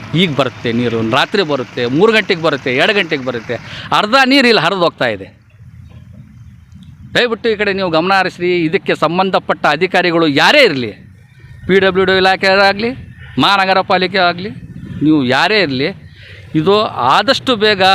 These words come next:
ಇಲ್ಲಿ ಈ ಒಡೆದಿರೋಂಥ ಪೈಪನ್ನು ದುರಸ್ತಿ ಮಾಡಿ ಜನಗಳಿಗೆ ಕರೆಕ್ಟಾಗಿ ಅವರಿಗೆ ಹೋಗಿ ನೀರು ಅವರಿಗೆ ಅವ್ರ ಮನೆ ಹತ್ರ ತಲುಪದಂಗೆ ಮಾಡಿ.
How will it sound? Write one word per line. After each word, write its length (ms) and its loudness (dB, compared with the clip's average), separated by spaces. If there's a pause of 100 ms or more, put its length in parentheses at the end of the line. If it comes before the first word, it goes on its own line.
(200)
ಇಲ್ಲಿ 280 -2 (200)
ಈ 120 0
ಒಡೆದಿರೋಂಥ 840 0
ಪೈಪನ್ನು 680 -2
ದುರಸ್ತಿ 320 0
ಮಾಡಿ 500 0 (600)
ಜನಗಳಿಗೆ 640 2 (1080)
ಕರೆಕ್ಟಾಗಿ 540 0
ಅವರಿಗೆ 280 2
ಹೋಗಿ 380 0
ನೀರು 320 0
ಅವರಿಗೆ 580 -4 (200)
ಅವ್ರ 200 0
ಮನೆ 240 0
ಹತ್ರ 220 -2
ತಲುಪದಂಗೆ 560 -2
ಮಾಡಿ. 320 -2